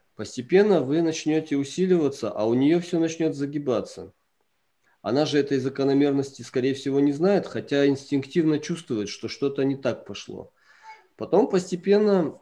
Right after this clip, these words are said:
когда вы усилитесь, вы сможете сказать: «Да, вот надо определяться, потому что есть как-, какой-то непорядок в этом во всем. То есть я чувствую, что ты вроде как моя жена, а почему-то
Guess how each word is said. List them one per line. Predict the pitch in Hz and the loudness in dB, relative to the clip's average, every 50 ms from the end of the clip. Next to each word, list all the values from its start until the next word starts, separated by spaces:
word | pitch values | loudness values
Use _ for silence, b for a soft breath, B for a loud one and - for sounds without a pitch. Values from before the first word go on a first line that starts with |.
| _ - | _ -6
когда | - 123 123 131 147 160 165 | -6 -4 -2 2 2 4 4
вы | 156 151 147 | 4 4 2
усилитесь, | 143 135 - - 208 220 220 208 165 - 131 120 - - - _ - | 0 0 -2 -4 -4 -4 -4 -4 -4 -4 -4 -4 -6 -8 -16 _ -10
вы | 110 107 123 147 | -8 -4 -4 -4
сможете | 147 - 160 165 175 160 156 147 - 139 127 | -4 -2 0 0 0 0 -2 -4 -6 -6 -8
сказать: | 131 - 127 123 120 123 113 104 95 92 95 | -6 -6 -6 -2 0 0 0 -2 -2 -6 -4
«Да, | 107 120 120 120 113 110 110 110 | -2 0 0 0 0 0 -2 -4
вот | 107 107 107 117 - - - - _ _ _ _ _ - | -4 -6 -6 -8 -8 -10 -18 -20 _ _ _ _ _ -12
надо | - 107 127 131 127 139 139 | -6 -2 -2 -2 0 0 0
определяться, | 135 135 135 127 123 127 135 139 156 160 156 - 107 | -2 -2 -4 -8 -6 -4 -2 0 0 0 -2 -4 -10
потому | 95 98 - - 98 104 110 107 | -10 -10 -10 -6 -6 -4 -6 -6
что | - - 113 | -8 -8 -6
есть | 107 107 107 113 113 113 - _ _ _ _ _ _ _ _ _ | -6 -4 -4 -4 -6 -6 -10 _ _ _ _ _ _ _ _ _
как-, | - 110 107 - _ - | -18 -18 -18 -18 _ -20
какой-то | - 107 95 135 127 - 135 127 | -16 -6 0 0 0 2 2 0
непорядок | 131 135 135 135 143 143 156 147 135 104 101 87 - - 95 | 0 0 0 0 0 2 2 2 0 0 -4 -8 -10 -12 -10
в | 92 98 | -8 -8
этом | 92 92 - 87 90 87 | -8 -8 -10 -12 -12 -10
во | 92 92 | -12 -12
всем. | 92 - - 90 78 73 - | -14 -16 -18 -18 -18 -18 -16
То | _ - 92 | _ -8 -6
есть | 92 92 90 - _ | -6 -6 -8 -12 _
я | - 101 110 110 | -8 -6 -6 -6
чувствую, | - - 123 123 120 _ - 117 117 113 | -6 -8 -10 -10 -10 _ -6 -4 -4 -4
что | - - - - 113 113 113 113 B B B B B B B _ _ _ _ | -6 -10 -6 -4 -2 -2 -2 -4 B B B B B B B _ _ _ _
ты | 131 135 135 131 131 127 117 107 95 - - _ _ _ _ _ _ _ - | -4 -2 0 0 2 2 0 0 -2 -6 -12 _ _ _ _ _ _ _ -16
вроде | 104 107 120 127 120 117 120 | -8 -4 -2 -2 -2 -4 -4
как | 123 127 120 - | -6 -6 -4 -2
моя | 120 123 127 147 165 185 | 0 2 2 2 2 2
жена, | 175 156 147 117 104 95 92 90 85 85 95 | 0 0 0 0 0 0 -4 -6 -8 -8 -8
а | 101 101 | -10 -10
почему-то | 101 - 104 - - 120 120 131 127 123 - 120 120 117 113 113 113 110 107 104 104 98 95 95 90 | -10 -12 -14 -12 -8 -6 -4 -4 -4 -4 -4 -2 -2 0 -2 -2 -4 -4 -6 -6 -6 -8 -10 -14 -18